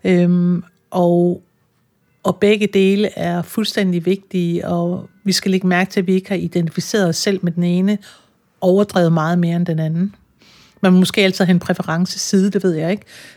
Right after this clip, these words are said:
men, men det kommer an på, hvor meget mere man har identificeret sig med det. Og så, øhm,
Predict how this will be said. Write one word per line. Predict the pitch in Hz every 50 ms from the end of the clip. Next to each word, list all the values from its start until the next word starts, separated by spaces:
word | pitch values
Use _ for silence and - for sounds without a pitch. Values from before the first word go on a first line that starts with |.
| _
men, | - 185 180 175 170 170
men | 170 180 175 175 170 170
det | 175 -
kommer | - 185 180
an | 185 196
på, | 190 - 185 175 - - - - _ _ _ _ _ _ _ _ _ -
hvor | 170 175 185
meget | 175 165 160 151 165 190 208
mere | 208 190 185 196
man | 196 196 190 180
har | 170 175
identificeret | 170 165 156 - 170 165 160 180 170 - 196 185 170 170
sig | - 165
med | 165 170 175
det. | 170 180 - - - - - - - - - - _
Og | - 190 185 175
så, | - - - 196 190 196 196 196
øhm, | 190 190 185 180 175 175 175 170 175 180 175